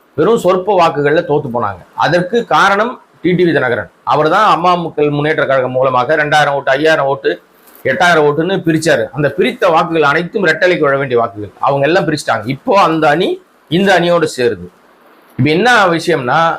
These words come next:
பா ஜ க எத்தனை சீட்டுகளை பெறுகிறது என்று முக்கியம். அந்த சீட்டுகளிலிருந்து அவர்கள் இவங்களை பிரிச்சு கொடுப்பாங்க.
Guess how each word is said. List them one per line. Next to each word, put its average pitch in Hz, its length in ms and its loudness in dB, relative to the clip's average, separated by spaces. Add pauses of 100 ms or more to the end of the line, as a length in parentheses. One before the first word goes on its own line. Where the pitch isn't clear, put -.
(360)
பா 147 220 2
ஜ 196 220 2
க 190 120 2
எத்தனை 170 400 -2
சீட்டுகளை 147 340 -2
பெறுகிறது 139 600 -2 (120)
என்று 127 240 -2 (480)
முக்கியம். 120 400 -6 (120)
அந்த 180 440 0
சீட்டுகளிலிருந்து 147 1000 0 (720)
அவர்கள் 202 800 2 (560)
இவங்களை 190 300 2
பிரிச்சு 156 260 -2
கொடுப்பாங்க. 107 280 -4